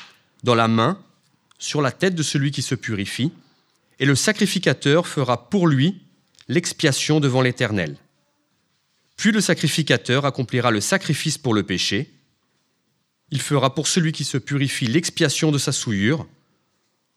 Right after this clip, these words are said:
Ensuite, il égorgera l'holocauste. Le sacrificateur offrira sur l'autel l'holocauste et l'offrande.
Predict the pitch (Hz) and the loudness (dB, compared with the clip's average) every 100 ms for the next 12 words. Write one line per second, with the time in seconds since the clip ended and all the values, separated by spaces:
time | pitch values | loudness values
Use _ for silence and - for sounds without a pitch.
0 | _ - 156 - 135 180 - - _ _ | _ -4 -2 -2 -2 -4 -6 -18 _ _
1 | _ _ _ _ 117 123 120 143 120 127 | _ _ _ _ 0 2 4 2 4 4
2 | 131 123 117 - 87 - - - _ _ | 4 2 0 -4 -8 -8 -14 -20 _ _
3 | _ _ _ _ _ _ _ _ _ _ | _ _ _ _ _ _ _ _ _ _
4 | _ _ - 120 180 175 185 165 156 - | _ _ -2 2 2 2 0 2 0 2
5 | 156 151 135 156 139 139 139 120 - 120 | 2 0 0 0 0 0 0 0 2 2
6 | 120 110 101 135 156 - 135 131 - 98 | 4 4 2 -2 0 0 0 0 -2 -2
7 | 80 | -4